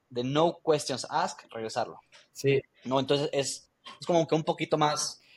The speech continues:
Speaker 2: La gente
Speaker 1: eh, más
Speaker 2: sabe dónde,
Speaker 1: justo.
Speaker 2: ¿no?
Speaker 1: No sé si dice justo.
Speaker 2: Aquí no estamos acostumbrados
Speaker 1: Pues
Speaker 2: a la
Speaker 1: Amazon y
Speaker 2: devolución.
Speaker 1: Mercado Libre.
Speaker 2: O sea, yo,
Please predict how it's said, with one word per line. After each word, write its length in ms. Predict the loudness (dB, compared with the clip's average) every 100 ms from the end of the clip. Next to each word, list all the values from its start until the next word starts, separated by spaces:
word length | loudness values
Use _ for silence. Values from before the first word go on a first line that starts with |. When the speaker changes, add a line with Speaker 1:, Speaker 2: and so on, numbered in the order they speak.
| _ _ _
Speaker 2:
La 280 | -2 2 4
gente 240 | 4 4
Speaker 1:
eh, 100 | 2 6
más 140 | 8
Speaker 2:
sabe 60 | 8
dónde, 120 | 6
Speaker 1:
justo. 300 | 4 4 2
Speaker 2:
¿no? 100 | 2
Speaker 1:
No 120 | 2
sé 80 | 0
si 100 | -2
dice 160 | 0 0
justo. 320 | -2 0 0
Speaker 2:
Aquí 180 | 2 4
no 60 |
estamos 300 | 6 6 6
acostumbrados 560 | 2 0 -2 4 8 8
Speaker 1:
Pues 140 | 6
Speaker 2:
a 80 | 4
la 20 |
Speaker 1:
Amazon 320 | 6 6 4
y 20 | 4
Speaker 2:
devolución. 40 |
Speaker 1:
Mercado 380 | 2 4 4 4
Libre. 260 | 0 -4
Speaker 2:
O 20 | 0
sea, 120 | 2
yo, 500 | 6 6 6 0